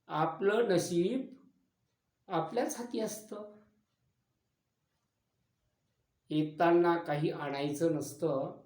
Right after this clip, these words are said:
जाताना काही न्यायचं नसतं. येताना काही आणायचं नसतं,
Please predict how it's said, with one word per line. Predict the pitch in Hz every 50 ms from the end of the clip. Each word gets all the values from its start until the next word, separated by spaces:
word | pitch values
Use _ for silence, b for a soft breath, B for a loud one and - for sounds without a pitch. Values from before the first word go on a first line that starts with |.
| _ _ _ _ _ _ _ _ _ _ _ _ _ _ _ _ _ _ 151 131
जाताना | 131 160 151 151 156 - 175 180 190 196 202 208
काही | - - 180 165 160 190
न्यायचं | 208 202 170 151 143 143 139 131 - 165 180 170
नसतं. | 170 151 - - - - 185 165 135 131 131 - - - - - _ _ _ _ _ _ _ _ _ _ _ _ _ _ _ _ _ _ _ _ _ _ _ _ _ _ _ _ _ _ _ _ _ _ _ _ _ _ _ _ _ _ _ _ _ _ _ _ _ _ _ _ _ _ _ _ _ _ _
येताना | 160 139 147 156 156 156 - 190 190 196 233 240 247 247 262
काही | - 185 160 156 151 165 139 139 165 - - - - - _ _ _ _ -
आणायचं | 160 160 170 175 190 226 247 - - 247 233 202
नसतं, | 175 156 - - - 196 180 160 175 - - - -